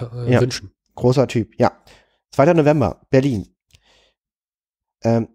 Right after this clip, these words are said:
Speaker 2: er hat telefoniert mit, äh, einer F Punkt G Punkt, wer auch immer das ist. Die Arbeiter würden sich heute ruhig verhalten.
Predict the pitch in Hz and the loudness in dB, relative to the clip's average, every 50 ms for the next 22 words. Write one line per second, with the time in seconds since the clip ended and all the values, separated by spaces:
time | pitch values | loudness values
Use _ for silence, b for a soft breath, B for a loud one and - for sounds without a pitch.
0 | _ _ _ _ _ _ - 117 135 135 - - 139 143 135 - 131 117 120 143 | _ _ _ _ _ _ -4 -2 -2 -2 -2 -2 -2 -2 -2 -2 -4 0 2 2
1 | 180 - - 123 131 135 - - _ - 113 113 110 - - 117 113 117 - - | 0 0 0 -2 -2 -2 -4 -10 _ -10 -8 -8 -8 -6 -6 -6 -4 -4 -4 -6
2 | 135 - _ - 123 113 - 113 120 - 165 156 - 113 107 104 113 127 123 107 | -6 -8 _ -12 -12 -10 -8 -8 -8 -8 -8 -6 -4 -4 -4 -4 -4 -6 -4 -6
3 | 107 - - - 175 208 - _ _ _ b b b b b b b b b b | -6 -8 -8 -8 -8 -8 -10 _ _ _ b b b b b b b b b b
4 | _ - 120 - - 151 175 165 170 165 - 165 160 139 131 143 160 165 151 147 | _ -4 -2 2 4 2 2 4 0 0 0 -2 -2 0 0 0 0 0 -2 -6
5 | 135 - - 127 139 - 131 110 123 143 143 - - 107 98 95 87 87 _ 87 | -6 -2 -2 -2 -2 -2 -4 -2 -2 -4 -4 -4 -6 -4 -4 -4 -6 -8 _ -16
6 | 92 104 | -20 -20